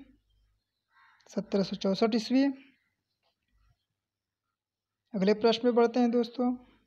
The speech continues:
बक्सर का युद्ध किनके बीच लड़ा गया था? इसका राइट आंसर होगा बी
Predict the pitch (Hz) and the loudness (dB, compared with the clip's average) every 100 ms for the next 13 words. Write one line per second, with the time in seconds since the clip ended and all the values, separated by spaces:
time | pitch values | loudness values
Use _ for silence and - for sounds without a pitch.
0 | _ _ _ _ _ _ _ _ _ _ | _ _ _ _ _ _ _ _ _ _
1 | _ _ _ _ _ 202 196 - 214 214 | _ _ _ _ _ -2 -2 0 -2 0
2 | 208 202 - 196 180 190 190 208 247 247 | 0 -2 -4 -2 0 0 0 0 4 6
3 | 247 247 247 240 247 254 254 - _ _ | 6 6 4 2 0 0 -2 -12 _ _
4 | _ _ _ _ _ _ _ _ _ _ | _ _ _ _ _ _ _ _ _ _
5 | _ _ _ _ _ _ _ _ _ _ | _ _ _ _ _ _ _ _ _ _
6 | _ - 185 - 185 190 202 202 202 190 | _ -10 -6 0 2 2 2 0 0 0
7 | 180 180 226 | 0 0 2